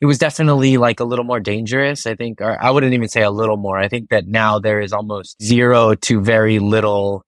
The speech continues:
threat of any sort of danger. It's been completely gutted and gentrified, but it's good. I mean, people, there are some people that are still here that own their homes. And when I had a dog, I could walk my dog at night. It wasn't, like,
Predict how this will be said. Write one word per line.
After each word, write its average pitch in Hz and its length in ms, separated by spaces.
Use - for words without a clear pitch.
threat 107 420
of 107 140
any 107 180
sort 104 220
of 90 100
danger. 101 400
It's 98 160
been 104 200
completely 98 800
gutted 104 460
and 98 200
gentrified, 98 800
but 175 80
it's 180 140
good. 170 160
I 139 40
mean, 139 300
people, 151 380
there 139 200
are 143 60
some 135 180
people 131 220
that 127 140
are 120 40
still 131 200
here 127 260
that 117 100
own 117 180
their 113 140
homes. 107 520
And 98 120
when 113 180
I 113 60
had 117 180
a 110 40
dog, 101 340
I 101 60
could 104 160
walk 98 220
my 92 140
dog 92 260
at 92 140
night. 95 240
It 92 80
wasn't, 95 300
like, 92 340